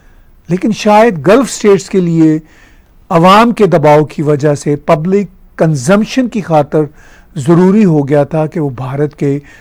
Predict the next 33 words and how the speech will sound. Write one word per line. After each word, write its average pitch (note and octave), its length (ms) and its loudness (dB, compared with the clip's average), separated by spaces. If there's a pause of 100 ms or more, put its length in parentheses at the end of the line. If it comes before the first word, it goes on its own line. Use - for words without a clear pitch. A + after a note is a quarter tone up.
(200)
डिप्लोमेट्स D3 680 -2
को D3 180 -4
बुलाएं F#3 560 0
और D#3+ 260 -2
उनके D3+ 260 -6
साथ C#3+ 300 -8 (420)
अपना D#3 360 -2 (100)
एहतजाज C#3+ 600 -6
रिकॉर्ड C3+ 420 -10
करवाएं। F#3+ 440 0 (880)
अब C#4 160 2
उस E4 200 -2
एहतजाज F3 600 2
पर E3 260 -2 (540)
भारत E3+ 440 0
के B3 120 -4
अंदर G3+ 260 0
जो E3+ 180 0
reaction D3+ 560 -4
है D#3 100 -4
कि E3 120 -6
बीजेपी D#3 640 -2
की D3+ 180 -10
सरकार C#3 560 -12 (100)
कमज़ोर C#3 380 -6
हो C#3 100 -12
गई, F2+ 260 -20 (440)
मैंने F3 200 2
जैसा F3 340 0
भी F3+ 120 -2
पीछे D#3+ 340 -6
कहा, E3+ 280 -6
ऐसा D3 420 -6